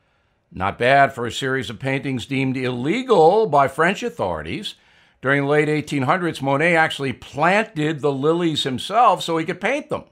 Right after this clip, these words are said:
But the city council ordered the artist to remove the flowers, saying the foreign specimens from Egypt and South America could poison the local water supply.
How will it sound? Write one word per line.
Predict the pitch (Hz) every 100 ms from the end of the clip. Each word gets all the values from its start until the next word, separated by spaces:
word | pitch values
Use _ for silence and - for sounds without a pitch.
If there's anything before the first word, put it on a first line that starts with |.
| _ _ _ _ _ _ _ _
But | 139 143
the | 139
city | 180 190 180
council | - 151 220 294 - 120
ordered | 98 120 - 156 208 208 175
the | 175
artist | 175 180 175
to | 170
remove | 165 170 165 190 277 294 247 156 107 78 64 -
the | 127
flowers, | - 120 98 69 55 - - - _ _ _ _ _ _
saying | - 151 147 143
the |
foreign | - 135 139 175 175
specimens | 165 - 160 156 160 160
from | - 127 -
Egypt | 139 156 226 214
and | 170
South | - 143 143
America | 113 92 95 135
could | - 147 -
poison | - 113 95 95 143 156 -
the | 143 160
local | 110 82 78 117
water | 113 87 92
supply. | 95 143 - 254 233 101